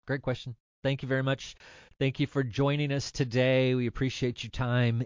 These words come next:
and, um, and please, uh, share with others. <laughs> Let 'em know that we're on YouTube now, so, uh, uh, they can watch us on YouTube Live when we're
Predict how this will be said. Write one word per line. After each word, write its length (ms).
and, 440
um, 440
and 220
please, 460
uh, 120
share 300
with 180
others. 600
<laughs> 460
Let 160
'em 100
know 240
that 80
we're 140
on 100
YouTube 340
now, 340
so, 400
uh, 280
uh, 220
they 120
can 200
watch 240
us 180
on 140
YouTube 320
Live 260
when 100
we're 280